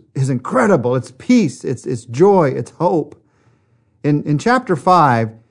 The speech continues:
you get Paul's explanation of the last two words in chapter four, our justification.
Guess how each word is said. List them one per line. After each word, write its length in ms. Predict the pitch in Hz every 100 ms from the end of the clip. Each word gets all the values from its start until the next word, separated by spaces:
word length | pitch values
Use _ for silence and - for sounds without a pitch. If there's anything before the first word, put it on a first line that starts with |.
| _ _ -
you 120 | 131
get 340 | 180 202 202
Paul's 320 | - 180 170
explanation 680 | 175 165 185 147 143 143 139
of 80 | 123
the 80 | 120
last 340 | 135 147 143
two 220 | - 165 139
words 340 | 147 156 120
in 120 | 120
chapter 340 | 127 117 - 135
four, 360 | 175 165 107
our 280 | - 131 147
justification. 1160 | 147 135 123 - 120 139 - 156 147 - 101